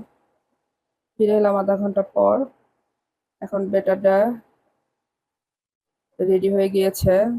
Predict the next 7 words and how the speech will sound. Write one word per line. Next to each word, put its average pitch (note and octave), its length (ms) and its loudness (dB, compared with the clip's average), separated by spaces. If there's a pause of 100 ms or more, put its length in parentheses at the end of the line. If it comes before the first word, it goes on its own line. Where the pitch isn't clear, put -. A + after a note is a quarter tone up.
(120)
তো F#3+ 80 -6 (120)
চুলায় G3+ 300 2
একটা G3 220 -2
আমি F#3+ 160 -2 (1000)
ছাঁচ G#3 220 2 (120)
বসিয়ে G3 480 -4
নিয়েছি, G3 260 -4